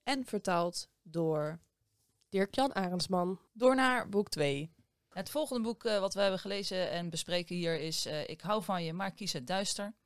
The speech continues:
Speaker 3: En dat is geschreven door Claire V. Watkins en vertaald door Thijs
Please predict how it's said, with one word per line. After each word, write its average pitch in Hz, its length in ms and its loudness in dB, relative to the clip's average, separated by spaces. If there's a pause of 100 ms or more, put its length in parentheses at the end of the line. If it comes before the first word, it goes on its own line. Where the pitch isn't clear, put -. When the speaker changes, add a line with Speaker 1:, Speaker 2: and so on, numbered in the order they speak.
(140)
Speaker 3:
En 180 380 -6 (120)
dat 185 200 -4
is - 240 -4
geschreven 226 440 -4
door 185 220 -6
Claire 220 380 -2
V. 208 320 -4
Watkins 165 720 -6 (320)
en 170 160 -8
vertaald 175 440 -2
door 156 320 -4
Thijs 185 420 0